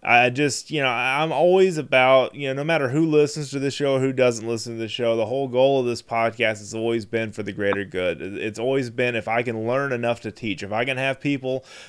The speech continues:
that come on this show and that inspire and enlighten and educate people and entertain people at the same time, which I think both of you and I have been very entertaining tonight. <laughs>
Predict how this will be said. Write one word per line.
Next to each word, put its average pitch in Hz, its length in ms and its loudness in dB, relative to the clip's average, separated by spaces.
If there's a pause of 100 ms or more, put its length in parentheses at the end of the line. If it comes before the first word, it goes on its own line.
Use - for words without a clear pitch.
that 117 180 0
come 143 200 0
on 147 160 2
this 139 140 -2
show 135 360 2
and 110 180 -2
that 107 140 -4
inspire 123 680 2
and 117 140 -4
enlighten 104 720 -2
and 101 220 -6
educate 110 640 -4
people 117 480 -4
and 101 160 -6
entertain 107 520 -6
people 117 260 -6
at 113 40 -8
the 113 60 -6
same 117 260 -6
time, 117 220 -4
which 107 100 -6
I 101 80 -2
think 107 240 -6
both 107 220 -2
of 107 60 -6
you 110 100 -4
and 110 100 -4
I 113 100 -4
have 104 100 -4
been 107 180 -8
very 110 280 -4
entertaining 110 460 -6
tonight. 90 500 -10
<laughs> - 60 -18